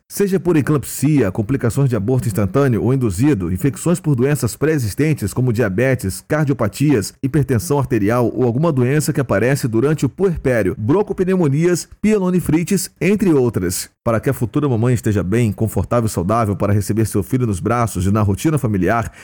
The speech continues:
é necessário que ela tenha condições de fazer um bom planejamento familiar, que tenha os cuidados necessários no pós-parto. É possível reduzir essas mortes em até noventa por cento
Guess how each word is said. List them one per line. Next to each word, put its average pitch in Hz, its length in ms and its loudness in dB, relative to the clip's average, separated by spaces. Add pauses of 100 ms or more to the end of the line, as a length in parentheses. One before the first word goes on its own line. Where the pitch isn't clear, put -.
é - 60 -2
necessário 160 480 0
que - 80 -8
ela 151 160 2
tenha 143 220 -2
condições 143 420 0
de - 60 -10
fazer 123 280 2
um 117 80 0
bom 127 200 0
planejamento 147 640 0
familiar, 151 480 0
que - 140 -4
tenha 214 140 2
os 208 80 0
cuidados 143 500 0
necessários 143 760 0
no 143 160 -2
pós-parto. 120 680 -2 (140)
É - 60 -2
possível 135 360 0
reduzir 123 320 2
essas 120 220 0
mortes 123 340 0
em 127 40 0
até 131 240 0
noventa 127 360 0
por 190 140 0
cento 143 340 0